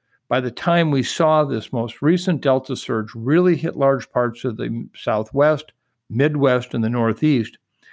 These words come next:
it had basically been two to three months since things started cooling off in the South. So as bad as Delta has been, and make no mistake about it,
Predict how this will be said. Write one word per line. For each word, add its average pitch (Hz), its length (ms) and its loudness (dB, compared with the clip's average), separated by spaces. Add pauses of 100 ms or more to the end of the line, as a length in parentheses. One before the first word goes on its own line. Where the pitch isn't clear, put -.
(200)
it 143 60 0
had 135 140 0
basically 151 460 0
been 127 260 0
two 151 160 0
to 139 80 0
three 147 180 0
months 143 480 -2
since 120 260 -4
things 127 240 0
started 123 320 0
cooling 127 300 -2
off 117 300 0
in 117 80 0
the 113 80 -2
South. 117 440 -4 (1000)
So 139 180 0
as 123 140 2
bad 156 440 2
as 123 220 -4
Delta 127 380 0
has 113 240 0
been, 113 420 0 (420)
and 135 220 0
make 175 240 2
no 135 240 4
mistake 120 640 -2
about 113 380 -2
it, - 120 -14